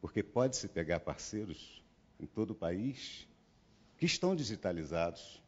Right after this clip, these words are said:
que são repórteres, todos aqui são repórteres, todo, ou seja, todo mundo reporta alguma coisa. Como,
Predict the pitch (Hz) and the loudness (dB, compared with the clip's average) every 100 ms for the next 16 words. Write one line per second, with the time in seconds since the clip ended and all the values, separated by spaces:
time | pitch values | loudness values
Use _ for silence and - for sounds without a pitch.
0 | - _ _ _ - _ - 156 - 156 | -20 _ _ _ -20 _ -6 -4 4 4
1 | 139 - 92 90 - 87 90 - - - | 4 0 0 0 -2 -4 -4 -8 -14 -20
2 | - _ - 135 98 92 - 92 85 78 | -20 _ 6 8 8 2 2 -2 -2 -4
3 | - 78 80 - 82 - 117 117 85 - | -2 0 2 0 -6 2 4 4 0 -12
4 | - - _ _ - 90 - 92 80 85 | -20 -20 _ _ -4 -4 -2 -2 -2 -2
5 | - 135 104 104 82 95 - 95 92 - | 6 6 8 4 4 2 4 2 2 -2
6 | 76 78 69 - 82 98 101 - - - | -4 -2 -4 -4 -2 -2 -6 -20 -20 -20
7 | - - - - - - 117 123 123 | -20 -20 -20 -20 -20 -6 -2 -2 -4